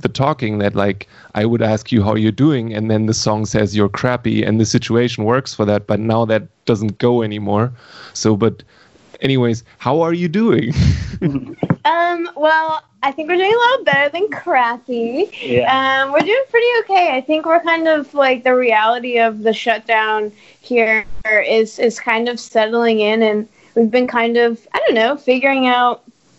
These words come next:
Speaker 2: ways to cope with it through, like, cooking and, and sharing online and kind of engaging with our fans with live streams. So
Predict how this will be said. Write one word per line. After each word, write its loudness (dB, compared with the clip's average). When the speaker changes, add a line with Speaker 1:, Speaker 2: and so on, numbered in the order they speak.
Speaker 2:
ways 0
to 2
cope 0
with 2
it 2
through, 0
like, 0
cooking -2
and, 2
and 0
sharing 0
online 2
and -2
kind 0
of -2
engaging 2
with 2
our 2
fans 0
with 2
live 0
streams. 0
So 0